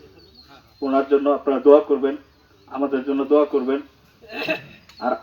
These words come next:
আমাদের জীবনে বলতে গেলে আসলে আমাদের, বিশেষ করে আমি বড় ছেলে,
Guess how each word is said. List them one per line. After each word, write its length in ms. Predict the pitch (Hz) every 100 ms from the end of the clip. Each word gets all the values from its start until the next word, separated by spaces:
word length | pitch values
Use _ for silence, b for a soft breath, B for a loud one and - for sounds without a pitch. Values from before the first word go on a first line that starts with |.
| 156
আমাদের 320 | - 175 359 339
জীবনে 320 | 349 180 165 - _ _ -
বলতে 240 | 143 160 151
গেলে 160 | 151 147
আসলে 240 | 147 143 139 - - _ _ - _ - _ -
আমাদের, 380 | 151 147 151 143 - _ _ _ 139
বিশেষ 220 | 135 151
করে 140 | 170 147 143
আমি 140 | 156 156 - _ _ _ -
বড় 220 | 135 139 139
ছেলে, 180 | 139